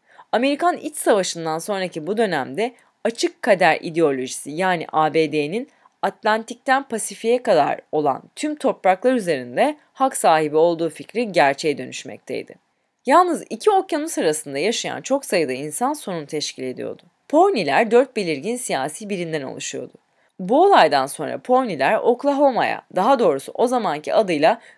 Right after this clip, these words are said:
Kızılderili bölgesine göç ettirildi. Kolyeye geri dönersek, bu gerçekten çok göz korkutucu bir kolye.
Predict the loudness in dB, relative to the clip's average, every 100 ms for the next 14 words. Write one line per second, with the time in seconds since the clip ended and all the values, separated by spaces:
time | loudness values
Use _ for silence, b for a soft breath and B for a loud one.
0 | -8 -4 0 2 2 2 2 4 4 0
1 | -6 -4 -4 -4 -8 -8 -12 -12 -18 _
2 | _ _ 4 6 8 6 6 6 6 2
3 | 0 -6 -10 -12 _ B -6 -2 0 0
4 | 2 0 2 -2 -2 -8 -2 -2 0 2
5 | 2 2 -6 -8 -6 -6 -4 -4 -6